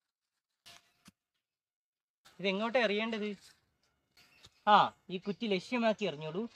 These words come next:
അപ്പോ ഞാൻ പന്തടിച്ച് ദൂരെ പായിക്കും. ഇവിടെ നിന്നല്ല, ഞാൻ കാണിച്ചു തരാം.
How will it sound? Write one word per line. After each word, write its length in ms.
അപ്പോ 280
ഞാൻ 100
പന്തടിച്ച് 540
ദൂരെ 360
പായിക്കും. 300
ഇവിടെ 200
നിന്നല്ല, 300
ഞാൻ 100
കാണിച്ചു 300
തരാം. 220